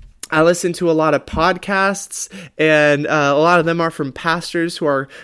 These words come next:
quite a bit older, and, uh, it's so beneficial for me because I'm able to just kind of, uh, hear about what they talk about, hear about their conversations, and, and, um, and what they prioritize and all this stuff.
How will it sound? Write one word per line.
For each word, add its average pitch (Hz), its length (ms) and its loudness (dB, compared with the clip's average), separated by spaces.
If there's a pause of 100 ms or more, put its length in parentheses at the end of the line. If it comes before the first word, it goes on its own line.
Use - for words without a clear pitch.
(100)
quite 175 220 2
a 165 40 2
bit 160 180 4
older, 196 500 4 (320)
and, 160 520 2
uh, 151 360 2
it's 151 160 0
so 180 160 4
beneficial 165 600 2
for 143 200 -6
me 156 300 -2
because 160 300 -4
I'm 147 200 0
able 151 240 -2
to - 100 -10
just 139 300 -6
kind 156 180 -4
of, 139 160 -4 (260)
uh, 135 500 2
hear 220 280 0
about 180 320 4
what 147 340 0
they 156 160 2
talk 151 280 -8
about, 135 260 -2
hear 190 180 -2
about 170 280 -2
their 147 120 0
conversations, 139 960 -6
and, 123 200 -6 (260)
and, 143 280 -4
um, 127 640 -2
and 143 160 -4
what 147 160 -2
they 147 160 2
prioritize 139 920 -4
and 127 80 -6
all 127 140 -4
this 131 140 -12
stuff. 123 340 -6